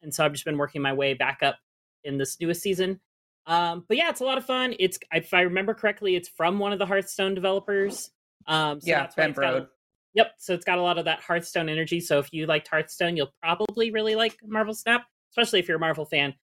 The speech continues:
Speaker 1: Um, all the cards have really cool animations. When you play Ant-Man, he, like, shrinks down and then regrows when you, when you actually drop him.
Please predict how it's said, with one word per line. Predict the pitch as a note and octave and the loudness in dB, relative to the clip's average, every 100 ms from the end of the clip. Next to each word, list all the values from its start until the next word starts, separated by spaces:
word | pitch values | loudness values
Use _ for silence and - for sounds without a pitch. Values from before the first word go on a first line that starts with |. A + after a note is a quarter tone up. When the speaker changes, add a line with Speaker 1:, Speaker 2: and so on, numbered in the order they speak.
| _ | _
Speaker 1:
Um, | D3+ D3+ - | -2 -2 0
all | A3+ | 0
the | A3+ | 0
cards | G#3+ G#3 G#3 G3+ | 0 0 0 -2
have | E3+ D3+ | -6 -2
really | F#3+ F#3 | 0 0
cool | G3 C#3+ | 0 -2
animations. | D3 F3+ B3+ A#3+ A#3+ A3+ - | 0 2 2 2 0 0 0
When | D#3+ | -2
you | D3+ | 0
play | D#3 | 0
Ant-Man, | D#3+ F3 F3 F3 E3 | 0 0 0 0 0
he, | C#3+ | 0
like, | C3 | 0
shrinks | - E3 E3 - | 0 -2 -2 -2
down | D3 D#3 D#3+ E3 F3 _ _ C#3 | 0 2 2 -2 -6 _ _ -2
and | D3 | 2
then | C#3+ C3 | 2 0
regrows | D3 D3 D3+ D#3 D#3+ | -4 0 0 0 -2
when | D#3+ | -4
you, | D3 C#3 | -4 -4
when | D3+ | -4
you | C#3 | 0
actually | C#3 C3+ C#3 | 0 0 -4
drop | A#3+ B3+ B3+ | -2 -2 -2
him. | A#3 A3+ A3 | -2 -2 -4